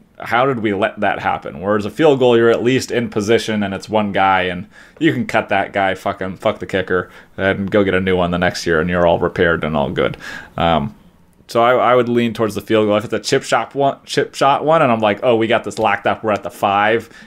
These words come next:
and he just shanks that thing, um, you know, I'd rather the freak play, I think.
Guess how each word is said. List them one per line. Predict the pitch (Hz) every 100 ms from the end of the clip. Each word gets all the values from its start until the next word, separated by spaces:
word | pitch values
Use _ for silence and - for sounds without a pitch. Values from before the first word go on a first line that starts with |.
| -
and | 101
he | 98
just | 98 85 - - - - -
shanks | - - 117 120
that | 127 120
thing, | 135 135 143 - - - _
um, | - 98 98 95 95 - _ _ _ _ -
you | - 101
know, | 95
I'd | 92
rather | 95 95 85
the |
freak | - 101 -
play, | 98 90
I | 92
think. | 90 98 -